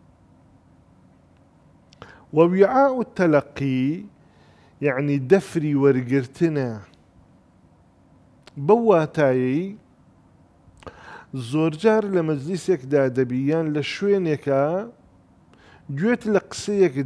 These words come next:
دەبێت، قسەیەک دەبیستی. زۆر جار قسەکە سادەیە، بەڵام خوای گەورە ئیلهامت ئەکات. عەقڵ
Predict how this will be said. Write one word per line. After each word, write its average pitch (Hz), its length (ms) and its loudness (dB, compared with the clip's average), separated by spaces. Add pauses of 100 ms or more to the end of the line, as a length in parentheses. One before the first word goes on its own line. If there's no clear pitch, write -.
دەبێت، 123 520 0 (1120)
قسەیەک 214 400 2 (160)
دەبیستی. 135 680 -4 (680)
زۆر 165 200 2 (100)
جار 208 180 0 (120)
قسەکە - 400 -8 (120)
سادەیە، 170 680 2 (560)
بەڵام 151 340 2 (100)
خوای 208 380 -2 (180)
گەورە 165 560 2 (1400)
ئیلهامت 139 640 -2 (100)
ئەکات. - 540 -20 (1300)
عەقڵ 151 320 -8